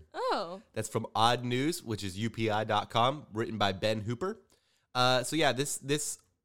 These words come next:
Speaker 2: woman.
Speaker 1: D-, wait, that woman right there?
Speaker 2: Yes.
Speaker 1: She is not seventy-four.
Speaker 2: She is seventy-four years
Speaker 1: Oh my
Speaker 2: old.
Speaker 1: gosh, look up the picture of this woman. She does not look seventy-four.
Speaker 2: Lynn, uh,
Speaker 1: What's her name?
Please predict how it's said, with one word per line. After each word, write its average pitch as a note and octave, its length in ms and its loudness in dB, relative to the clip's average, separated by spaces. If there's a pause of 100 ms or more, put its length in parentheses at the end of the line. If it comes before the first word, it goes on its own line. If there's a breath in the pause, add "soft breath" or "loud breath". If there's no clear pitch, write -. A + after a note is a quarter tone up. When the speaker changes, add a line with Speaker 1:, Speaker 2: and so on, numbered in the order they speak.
(120)
Speaker 2:
woman. B2+ 340 2 (720)
Speaker 1:
D-, G#3 200 -8
wait, D#4 180 -2
that C#4 100 -2
woman D4 240 -6
right C#4 200 -8
there? G#3+ 340 -10
Speaker 2:
Yes. G2+ 480 -4
Speaker 1:
She - 140 -6
is D4+ 180 -2
not A3+ 260 -4
seventy-four. F3 680 -10
Speaker 2:
She A#2 140 -2
is G2 80 -4
seventy-four B2 400 -2
years C3 180 -2
Speaker 1:
Oh - 40 -2
my - 60 -2
Speaker 2:
old. G#3+ 80 -8
Speaker 1:
gosh, A3 300 -6
look C4 160 -10
up D#4+ 80 -10
the D4 120 -10
picture C4 280 -12
of C4 80 -8
this C4 140 -8
woman. D4+ 180 -6
She D#4 140 -8
does B3 140 -8
not G#3 200 -6
look C4 140 -8
seventy-four. D4+ 580 -8 (180)
Speaker 2:
Lynn, A#2+ 320 -2 (140)
uh, A#2 320 4
Speaker 1:
What's C4+ 160 -8
her D#4 80 -8
name? F4 180 -8